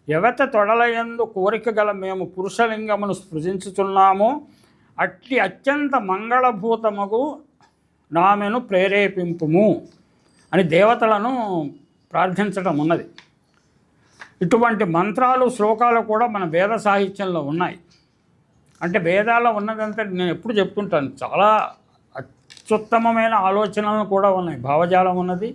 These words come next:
సెమినల్ థింకింగ్ ఉన్నది. కానీ అన్నీ అలాగే ఉన్నాయి, మొత్తం వేదం అంతా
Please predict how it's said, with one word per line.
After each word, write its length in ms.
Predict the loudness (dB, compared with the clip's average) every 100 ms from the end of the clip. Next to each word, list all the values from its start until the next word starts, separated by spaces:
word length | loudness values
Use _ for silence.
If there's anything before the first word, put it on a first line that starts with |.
| -12 _ _ -8
సెమినల్ 520 | -2 0 2 2 0 -2
థింకింగ్ 380 | -6 -4 -4 -4
ఉన్నది. 240 | -4 -8
కానీ 340 | -2 -2 0 -2
అన్నీ 360 | -2 0 0
అలాగే 340 | 2 2 0 0
ఉన్నాయి, 320 | 0 -2 -4
మొత్తం 360 | -4 -2 -2 2
వేదం 340 | 2 4 2
అంతా 340 | -2 -4 0